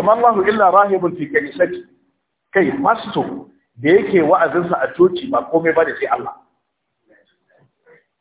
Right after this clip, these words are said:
Shi kuma wannan cewa yake yi, in ka ce bawa ne, shi ne Ubangiji.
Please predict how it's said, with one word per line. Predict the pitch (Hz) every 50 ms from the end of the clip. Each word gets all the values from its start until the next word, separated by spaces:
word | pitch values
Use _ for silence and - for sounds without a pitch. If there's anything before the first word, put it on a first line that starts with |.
| _ _ _ _ _ _ _ _ _ _ _ _ _ _ _ _ _ _ _ _ _ _ _ _ _ _ _ _ _ _ _ _ _ - - _ _ _ _ _ _ _ _ _ _ _ _ _ _ _ _ _ _ _ _ - - - -
Shi | - 214
kuma | - 202 220 240
wannan | 262 262 240 185
cewa | - 226 208 202 202
yake | 202 202 196 190
yi, | 180 160 - - - - - _ _ _ _ _ -
in | 202 202
ka | 214 233 240
ce | 247 240 208
bawa | 170 196 202 214 214 190 170 160
ne, | 170 170 175 175 175 -
shi | - - - 214 202
ne | 180
Ubangiji. | 156 135 131 147 156 151 147 143 - _